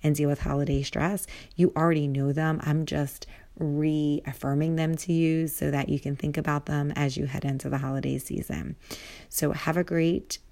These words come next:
have a great day today. Be kind to yourself. Listen to the sleep episode that comes out on a Thursday.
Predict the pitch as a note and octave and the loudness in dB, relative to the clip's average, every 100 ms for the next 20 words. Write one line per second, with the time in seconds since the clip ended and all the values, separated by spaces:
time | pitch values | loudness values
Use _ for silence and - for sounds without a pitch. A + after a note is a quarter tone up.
0 | - C#3+ D3+ D#3 D3+ D3 - D#3+ D#3+ - | -10 -6 -2 -2 0 0 2 0 -2 0
1 | E3+ E3+ E3+ - - - D3+ D3 D#3+ D#3 | 2 2 0 -4 -8 -2 0 2 0 -2
2 | D3+ - D3+ D3+ - - - - D#3+ D3+ | -2 0 0 0 -6 -18 -18 2 2 4
3 | E3 D#3 D#3 - - D#3+ D3+ D3 D3 - | 0 2 0 -2 -4 2 2 2 0 -4
4 | C#3+ D3 C#3 - - D#3+ - - - D#3 | -2 0 0 -4 2 0 2 -4 -2 -4
5 | - D#3+ D#3 D#3+ - D3+ D3 - C#3 C#3+ | 0 0 0 -2 -2 -2 -2 -2 -4 -2
6 | C#3 C3+ - - D3+ E3+ E3 F#3 E3+ F3 | -2 -4 -8 -2 2 2 0 0 0 0